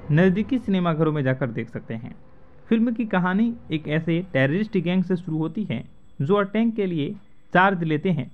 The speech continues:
पैसे लेते हैं और उनका India में blast करने का एक mission सौंपा जाता है। इसके पीछे उनका कोई मकसद नहीं रहता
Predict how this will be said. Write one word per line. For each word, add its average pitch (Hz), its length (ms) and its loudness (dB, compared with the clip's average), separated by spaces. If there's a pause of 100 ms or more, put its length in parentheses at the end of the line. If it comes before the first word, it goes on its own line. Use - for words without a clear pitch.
(120)
पैसे 160 240 0
लेते 110 240 -6
हैं - 220 -12 (480)
और 147 240 2
उनका 185 340 0 (100)
India 208 280 0
में 214 140 2
blast 156 340 0
करने 135 240 0
का 131 300 -6 (440)
एक 190 200 0
mission 151 340 2
सौंपा 131 300 -2
जाता 110 280 -8
है। - 140 -14 (560)
इसके 147 200 -2
पीछे 180 400 2 (100)
उनका 151 220 -2
कोई 147 220 0
मकसद 139 380 -2
नहीं 190 160 2
रहता 190 360 0